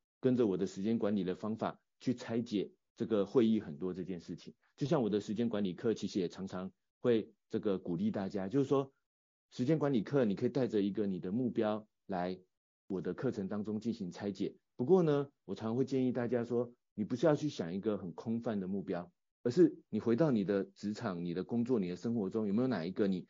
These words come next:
很头痛的问题，它就应该当成你的目标，重新把它拆解一遍。然后我印象中很深刻，有一个学员呢，他透过这样一层一层的拆解，他最后就说，“诶，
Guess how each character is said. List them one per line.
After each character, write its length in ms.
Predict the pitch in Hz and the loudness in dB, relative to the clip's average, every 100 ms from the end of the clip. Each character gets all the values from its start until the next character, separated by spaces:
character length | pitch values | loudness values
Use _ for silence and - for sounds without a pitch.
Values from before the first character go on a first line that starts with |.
| _ | _
很 200 | 95 87 | -8 -6
头 260 | - 90 101 | -6 -6 -4
痛 160 | 127 | -2
的 100 | 98 | 0
问 180 | 107 101 | 0 0
题， 280 | - 78 - _ | -2 -8 -10 _
它 100 | - 110 | -4 0
就 120 | 107 | 2
应 100 | 110 | 2
该 120 | 101 | -2
当 160 | 95 101 | -4 -6
成 160 | 85 | -6
你 100 | 82 | -8
的 100 | 73 | -8
目 140 | 85 90 | -6 -4
标， 260 | 87 85 - _ _ _ - | -4 -6 -10 _ _ _ -10
重 180 | 180 | -8
新 160 | - 202 | -4 -4
把 100 | 160 | -6
它 160 | - 165 | -10 -10
拆 180 | - | -10
解 120 | 85 73 | -8 -10
一 100 | - | -8
遍。 240 | 82 - _ _ _ - | -8 -10 _ _ _ -2
然 120 | 127 | 0
后 180 | 175 - _ _ _ | 0 -2 _ _ _
我 140 | - 120 | -2 -2
印 200 | 143 165 | 2 2
象 200 | 160 139 | 2 2
中 180 | 143 117 | 0 -2
很 140 | 98 | -4
深 180 | 123 117 | -4 -2
刻， 300 | 123 98 - _ - | -2 -2 -4 _ -2
有 160 | 123 | 2
一 40 | 151 | 4
个 120 | 156 | 4
学 200 | 127 131 | 4 4
员 220 | 135 120 | 4 2
呢， 240 | 120 120 123 _ - | 0 -4 -8 _ -8
他 340 | 143 147 143 _ _ _ _ | -4 -4 -4 _ _ _ _
透 120 | - 165 | -4 0
过 160 | 165 | 2
这 80 | 156 | 0
样 80 | - | 0
一 40 | 160 | -2
层 200 | 113 127 | 0 -2
一 40 | |
层 140 | 120 | 0
的 100 | 107 | -2
拆 240 | 104 117 120 | -2 -2 -2
解， 280 | 110 95 - _ | 0 -2 -4 _
他 80 | 165 | 0
最 140 | 180 | 2
后 100 | 175 | 4
就 100 | 165 | 2
说， 260 | 160 165 160 180 | 0 0 0 0
“诶， 160 | 196 | -2